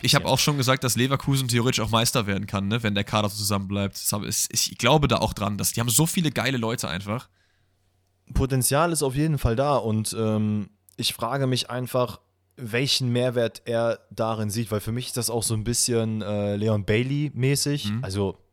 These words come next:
Speaker 2: dann wechselst du in die Premier League, damit du in der Premier League spielen kannst und irgendwie, ja,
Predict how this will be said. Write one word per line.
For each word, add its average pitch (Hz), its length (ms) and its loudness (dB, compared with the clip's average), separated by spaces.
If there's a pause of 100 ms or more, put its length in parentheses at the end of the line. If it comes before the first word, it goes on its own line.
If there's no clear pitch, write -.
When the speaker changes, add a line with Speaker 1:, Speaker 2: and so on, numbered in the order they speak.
(300)
Speaker 2:
dann 104 120 0
wechselst 117 300 2
du 127 40 2
in 120 60 2
die 113 60 2
Premier 120 240 2
League, 117 100 -2
damit 113 180 2
du 120 40 -2
in 113 60 2
der 107 80 2
Premier 123 240 0
League 104 100 0
spielen 101 300 -2
kannst 110 280 -2
und 101 160 -6
irgendwie, 110 580 0 (840)
ja, 101 300 0